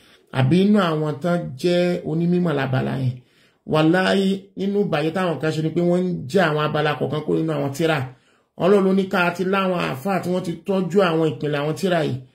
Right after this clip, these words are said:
Léèní àwọn èèyàn ti ń tọ́ ọba àwọn tírà yẹn o. Àwọn ibi tó tako, ibi tí wọ́n fẹ́, wọ́n ti lọ ń yọ kúrò, a gbọ́dọ̀ ṣọ́ra o. Kí ẹ̀kan máa sọ pé, "Ah, kò sínú Fatawa Ibn Taymiyyah"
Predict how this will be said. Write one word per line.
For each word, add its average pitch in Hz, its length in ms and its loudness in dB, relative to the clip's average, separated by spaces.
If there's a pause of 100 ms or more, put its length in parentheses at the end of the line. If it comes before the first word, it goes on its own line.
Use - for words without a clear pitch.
(460)
Léèní 214 440 8
àwọn 185 180 -4
èèyàn 190 140 -2
ti 208 100 -8
ń 214 140 -4
tọ́ 202 120 -8
ọba 196 220 -4
àwọn 175 200 -4
tírà 214 300 0
yẹn 175 200 2
o. 170 100 2 (540)
Àwọn 170 200 0
ibi 196 120 0
tó 208 120 2 (100)
tako, 196 320 0
ibi 196 140 0
tí 208 100 -2
wọ́n 214 200 6
fẹ́, 208 140 0
wọ́n 214 160 4
ti 208 100 -4
lọ 208 140 4
ń 208 160 6
yọ 208 180 4
kúrò, 208 260 4 (100)
a 180 80 0
gbọ́dọ̀ 180 220 0
ṣọ́ra 196 340 2
o. 175 120 2 (760)
Kí 240 80 -2
ẹ̀kan 220 260 2
máa 226 160 4
sọ 202 100 2
pé, 226 100 2
"Ah, 240 220 4
kò 208 100 2
sínú 247 240 -2
Fatawa 214 280 0
Ibn 247 140 -2
Taymiyyah" 220 420 0